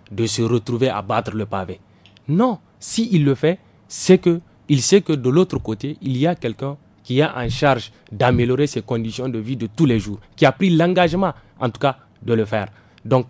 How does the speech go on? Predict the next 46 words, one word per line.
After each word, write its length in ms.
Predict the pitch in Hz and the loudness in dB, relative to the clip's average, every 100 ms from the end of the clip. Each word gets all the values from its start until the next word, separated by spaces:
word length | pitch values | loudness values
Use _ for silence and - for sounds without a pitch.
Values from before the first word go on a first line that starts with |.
| - | 2
quand 300 | 214 233 - | 4 6 2
il 100 | 131 | 2
voit 220 | 151 156 | 4 4
que 200 | 139 131 - | 2 -4 -6
ce 200 | - - | -14 2
n'est 180 | 151 139 | 4 6
pas 160 | 135 147 | 2 0
ce 80 | 143 | -2
qui 140 | 135 | -4
est 20 | |
en 60 | 113 | -4
train 140 | 131 | -4
de 80 | 120 | -6
se 120 | 107 | -8
faire, 200 | 104 135 139 _ _ | -6 -6 -6 _ _
il 160 | 131 127 | -6 -4
est 100 | 147 | -4
en 120 | 113 | -6
droit 360 | 104 113 123 131 - _ | -10 -6 -4 -6 -14 _
de 100 | 107 113 | -10 -8
vouloir 400 | 107 110 127 127 | -8 -8 -6 -4
le 180 | 104 | -6
rappeler 560 | 98 110 110 113 107 117 - _ | -6 -4 -4 -2 -2 -4 -8 _
aux 160 | 107 110 | -10 -6
engagements 480 | 107 104 101 107 107 | -6 -8 -8 -12 -12
qu'il 160 | 104 | -14
a 60 | 92 | -16
pris. 140 | - - _ _ - | -18 -20 _ _ -10
Voilà 220 | 185 226 | -6 -4
de 80 | 127 | -6
quoi 220 | - 101 | -8 -10
il 40 | |
s'agit. 320 | - 95 - - _ 165 | -12 -14 -16 -20 _ -10
Et 80 | 117 | -6
si 240 | - 220 | 0 4
nous 120 | 233 | 4
tous, 240 | 214 220 175 | 2 -4 -4
nous 100 | 135 | -4
comprenons 400 | 135 147 139 151 | -4 -4 -6 -6
cela, 240 | 123 143 - _ | -6 -10 -12 _
je 80 | 120 | -12
crois 200 | - 143 | -8 -8
que 120 | - | -8
toutes 240 | - 147 117 | -10 -12 -10
les 120 | 110 | -10
dérives 440 | 101 113 123 110 | -6 -4 -4 -8